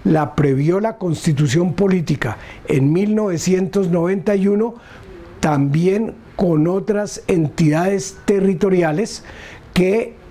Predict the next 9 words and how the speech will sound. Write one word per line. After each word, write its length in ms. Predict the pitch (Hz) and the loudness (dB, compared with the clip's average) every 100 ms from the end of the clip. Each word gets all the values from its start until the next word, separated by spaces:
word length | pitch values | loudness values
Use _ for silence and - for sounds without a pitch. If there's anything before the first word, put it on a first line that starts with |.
| - - | -12 -2
todavía 800 | 170 156 147 139 175 190 190 - - - 170 | 0 2 2 0 0 0 -2 -8 -20 -6 2
no 360 | 151 165 175 | 4 4 2
han 240 | 180 175 - | 0 -2 0
tenido 600 | 190 180 175 170 175 - - - | 0 2 0 0 -4 -10 -20 -4
una 460 | - 180 175 175 - | 0 2 2 -2 -4
reglamentación 1300 | 175 170 160 143 143 135 135 131 123 131 - 160 160 | -2 0 0 0 0 0 -2 -2 0 0 2 2 2
adecuada 680 | 160 156 175 196 170 123 - - - - | 0 -2 0 0 0 -4 -12 -18 -14 -2
por 260 | 160 147 135 | 0 0 0
regiones. 880 | 131 - 190 156 117 - - - | -2 2 2 2 -2 -4 -6 -8